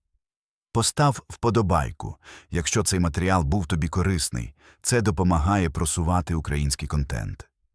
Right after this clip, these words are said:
Підпишись, якщо хочеш більше сильних, чесних, стоїчних відео. Далі буде ще глибше. Тримай свій розум гострим.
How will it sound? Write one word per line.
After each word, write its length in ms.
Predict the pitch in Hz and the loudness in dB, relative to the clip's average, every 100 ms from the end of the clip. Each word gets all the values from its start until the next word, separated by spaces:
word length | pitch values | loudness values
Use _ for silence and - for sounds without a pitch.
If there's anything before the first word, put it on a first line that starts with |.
| _ _ _ _ | _ _ _ _
Підпишись, 760 | 110 - 120 - 143 92 - - - - | -2 0 -2 0 0 0 -4 -10 -20 -10
якщо 320 | - 87 - 90 | -4 -2 -2 -2
хочеш 340 | 87 - 73 | -2 -2 -4
більше 400 | 64 80 - 65 | -2 -4 -2 -4
сильних, 640 | - 82 67 62 58 - _ _ | -2 -2 -2 -2 -6 -10 _ _
чесних, 640 | - 78 69 64 62 - _ _ | -2 0 -2 -4 -8 -12 _ _
стоїчних 760 | - - 90 78 - 69 67 60 | -4 0 0 0 -2 -4 -6 -6
відео. 460 | 65 53 50 50 - _ _ _ _ _ _ - | -6 -6 -8 -10 -14 _ _ _ _ _ _ -2
Далі 360 | 101 104 78 | 2 4 4
буде 260 | 69 87 85 | 0 0 0
ще 220 | 78 - | 0 0
глибше. 680 | 90 82 73 - - 52 - _ _ _ - | 0 0 -2 -4 -6 -6 -8 _ _ _ -2
Тримай 480 | 117 117 113 110 | 2 4 4 2
свій 360 | 95 - 92 92 | -2 -2 -2 0
розум 440 | 82 85 67 73 | 2 2 0 0
гострим. 680 | 60 67 62 - - 55 53 | 0 -2 -2 -6 -8 -8 -8